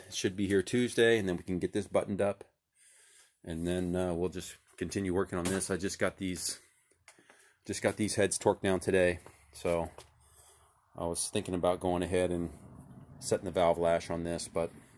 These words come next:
obviously not in a huge rush. This is just the backup, and we'll get it ready. Um, I do wanna get, uh, I actually wanna get some more of the, uh,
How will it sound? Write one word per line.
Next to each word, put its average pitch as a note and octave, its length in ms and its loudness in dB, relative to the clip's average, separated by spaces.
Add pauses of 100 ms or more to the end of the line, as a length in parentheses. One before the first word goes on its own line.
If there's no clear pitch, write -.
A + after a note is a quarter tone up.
(200)
obviously F2+ 320 -2
not F2 160 0
in E2 120 -4
a - 20 -10
huge G2 280 -6
rush. F2+ 360 0 (420)
This F2+ 160 -4
is F2 100 -8
just - 160 -6
the - 60 -8
backup, F2 540 0
and D2+ 100 -8 (1400)
we'll A#2+ 140 8
get C#3 140 10
it A#2 60 6
ready. G2+ 280 4 (560)
Um, F#2+ 300 0
I F2+ 60 0
do G2+ 160 0
wanna F#2+ 180 2
get, F#2 360 -2
uh, F#2 300 2 (420)
I G2 60 -2
actually G2 220 0
wanna F#2 120 0
get F2+ 140 0
some - 160 -4
more F2+ 220 2
of F2+ 60 0
the, F2 220 -2
uh, E2+ 100 -6